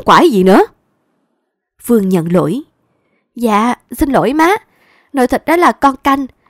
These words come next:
không phải lỗi chị hai với Út. Nãy con có điện thoại phải nghe, mà quên rút lửa trong bếp. Lỗi của con, má đừng la chị hai với bé Út mà tội nghiệp."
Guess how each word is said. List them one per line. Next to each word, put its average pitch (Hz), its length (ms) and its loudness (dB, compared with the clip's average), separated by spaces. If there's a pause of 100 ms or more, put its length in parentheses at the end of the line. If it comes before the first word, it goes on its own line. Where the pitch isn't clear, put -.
không 247 120 -2
phải 294 120 0
lỗi 277 180 0
chị 247 140 -4
hai 277 220 -4
với 269 120 -2
Út. 403 200 -2 (540)
Nãy 220 200 -2
con 269 180 -2
có 349 100 -2
điện 190 200 -6
thoại 196 360 -4
phải 285 120 -6
nghe, 285 320 -4 (380)
mà 233 100 -6
quên 277 260 0
rút 370 180 -2
lửa 208 200 2
trong 277 180 -2
bếp. 330 240 0 (400)
Lỗi 185 220 2
của 339 140 0
con, 285 280 2 (340)
má 339 120 2
đừng 254 200 -2
la 262 120 0
chị 220 160 -4
hai 262 240 -2
với 294 80 2
bé 302 100 0
Út 392 160 2
mà 320 80 -2
tội 190 220 2
nghiệp." 220 280 0